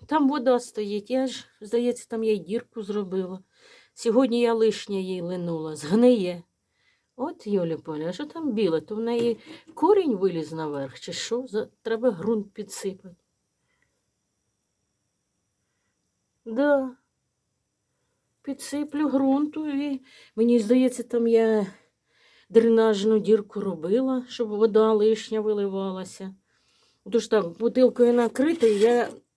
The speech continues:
не замітила, так. Зараз я до тебе прийду. Будем... я якщо перелила, буває й таке, то я беру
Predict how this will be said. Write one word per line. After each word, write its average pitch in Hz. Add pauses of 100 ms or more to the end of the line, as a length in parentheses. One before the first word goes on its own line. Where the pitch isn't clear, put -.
(140)
не 294
замітила, 208
так. 226 (420)
Зараз 294
я 285
до 269
тебе 262
прийду. 233 (1300)
Будем... 240
я 269
якщо 269 (360)
перелила, 254 (880)
буває 226
й 214
таке, 233 (1400)
то 262 (260)
я 262
беру 269